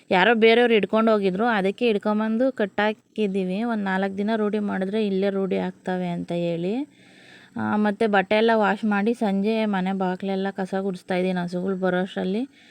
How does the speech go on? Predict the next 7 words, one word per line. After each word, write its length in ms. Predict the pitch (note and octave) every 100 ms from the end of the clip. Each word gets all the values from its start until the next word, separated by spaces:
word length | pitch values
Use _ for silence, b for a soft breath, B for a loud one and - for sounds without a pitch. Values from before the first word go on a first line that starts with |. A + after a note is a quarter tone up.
| B B B _
ಕ್ಲೀನಾಗಿ 360 | G#3+ A3 G#3+
ಕಸ 200 | G#3 F#3+ G3
ಗುಡಿಸ್ಕೊಂಡು 440 | G3+ F#3+ - G3+ G3
ಕ್ಲೀನ್ 280 | F#3+ G3+
ಮಾಡ್ಕೊಳ್ಳೋಣ. 560 | F#3+ F#3 F#3 F#3 F3+ F3+ F3+ F3+ E3+
ಹಾಲು 140 | F3+
ಕರಿಬೇಕು, 600 | F#3 G3 F#3+ F3+ - F#3